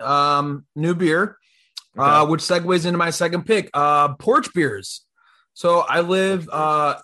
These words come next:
Speaker 1: with a community of people at, uh, an apartment complex, and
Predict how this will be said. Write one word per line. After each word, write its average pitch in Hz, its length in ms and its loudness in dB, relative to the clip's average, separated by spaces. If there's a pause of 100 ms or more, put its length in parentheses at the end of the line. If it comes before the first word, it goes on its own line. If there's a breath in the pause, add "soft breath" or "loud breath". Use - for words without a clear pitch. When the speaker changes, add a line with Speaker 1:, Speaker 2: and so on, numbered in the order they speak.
Speaker 1:
with 147 160 -8
a 147 80 -6
community 151 480 -6
of 156 120 -6
people 160 600 -4
at, 135 240 -2
uh, 120 560 -4
an 120 60 -12
apartment 127 480 -8
complex, 123 680 -6
and 135 460 -6